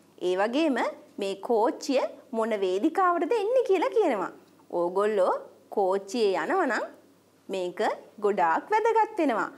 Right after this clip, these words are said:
මොකද හදිසියේ වේදිකාව මාරුනොත් එහෙම. ඒ නිසා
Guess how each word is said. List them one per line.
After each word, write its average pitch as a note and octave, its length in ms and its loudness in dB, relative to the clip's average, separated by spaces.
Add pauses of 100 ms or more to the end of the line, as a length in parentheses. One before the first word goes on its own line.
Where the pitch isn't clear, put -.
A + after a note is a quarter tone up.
(120)
මොකද A3 340 -2 (300)
හදිසියේ A3 600 -2
වේදිකාව A3 540 2
මාරුනොත් G#4+ 600 0
එහෙම. G#4 220 2 (400)
ඒ G#3+ 160 2
නිසා D4+ 320 0